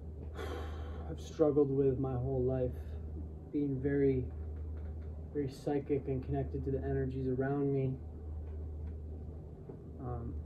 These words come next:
fuck was that? Creating, it creates a lot of issues for, um, sensitive people when, um,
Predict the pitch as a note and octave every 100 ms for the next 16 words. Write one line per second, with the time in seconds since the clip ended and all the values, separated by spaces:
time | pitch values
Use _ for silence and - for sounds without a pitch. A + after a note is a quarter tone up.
0 | - - - - - - - - - -
1 | - - - - - - - - - -
2 | - - - - D2+ D#2 - - - -
3 | - - - - - - - - - -
4 | - - C3+ - B2+ B2+ B2 B2 - -
5 | - - - D3 C#3+ C#3 C3+ C3 D3 C#3
6 | - D3+ C3+ C3+ C3 C3 C3 C#3 C3 -
7 | B2+ B2+ - - - - - - - -
8 | - - C#3+ B2+ B2 B2+ B2+ B2 A#2+ A#2
9 | - D3+ C#3 B2+ C3+ B2+ - D#3 C3 C3
10 | B2+ C3 B2+ B2+ B2+ B2 B2